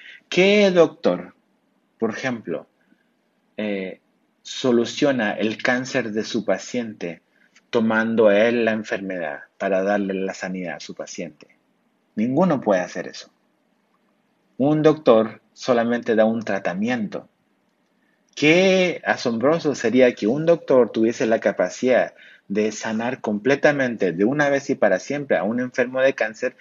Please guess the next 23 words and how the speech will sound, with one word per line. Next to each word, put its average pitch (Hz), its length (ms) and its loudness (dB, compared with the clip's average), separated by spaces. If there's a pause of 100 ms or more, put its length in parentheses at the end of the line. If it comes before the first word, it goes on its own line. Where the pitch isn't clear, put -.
(140)
asumiendo 156 680 6
él 160 200 8
la 147 60 2
enfermedad 127 580 0 (280)
para 104 200 0
morir 113 340 2
en 160 120 2
lugar 135 280 4
de 120 60 -4
su 117 160 -8
paciente 113 580 -4 (300)
y 110 140 0
darle 98 340 0
la 98 140 -2
sanidad. 90 460 -10 (680)
Tú - 80 -6
dirías, 113 340 -2
"Wow, 113 640 2 (120)
qué 165 160 2
poder 135 460 6
y 123 100 2
qué - 160 4
amor". 151 400 2